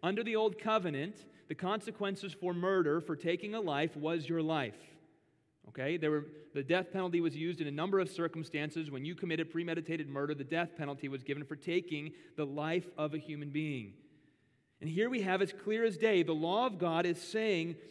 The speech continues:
when you take the life of the child, that is considered, the penal code for that is the same penal code as if it was a person out of the womb.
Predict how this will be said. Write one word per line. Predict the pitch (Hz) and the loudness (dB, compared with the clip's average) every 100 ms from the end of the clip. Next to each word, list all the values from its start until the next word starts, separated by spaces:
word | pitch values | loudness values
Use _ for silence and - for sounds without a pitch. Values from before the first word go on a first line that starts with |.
| - | -14
when | - 185 202 | 2 2 4
you | 196 277 285 233 - | 4 4 4 0 -4
take | - 240 - | 4 4 4
the | 233 | -2
life | 220 226 214 214 | 0 6 4 4
of | 202 170 | 0 0
the | |
child, | 180 220 226 226 175 156 | -2 0 2 4 4 4
that | 196 214 | 4 2
is | 180 - | 0 -4
considered, | 208 - 254 247 180 | -4 0 2 4 4
the | 202 | 2
penal | - 247 269 254 | -4 -6 -4 -4
code | - 226 247 233 - | -4 -4 -2 -4 -2
for | 202 170 | 0 2
that | 143 139 165 - - - | 2 2 0 -2 -20 -2
is | 226 254 | 0 0
the | 185 214 | -4 -6
same | - 233 269 247 | -4 -2 -2 -4
penal | 233 240 226 | -4 -2 -2
code | 214 208 208 | 0 4 6
as | 202 175 | 6 6
if | 202 | 6
it | 208 185 | 6 6
was | 196 190 | 4 2
a | 190 | 0
person | 202 196 208 - | 0 0 -2 -2
out | 196 220 | 0 4
of | 196 147 | 2 2
the | 143 | -2
womb. | 131 120 | -2 -6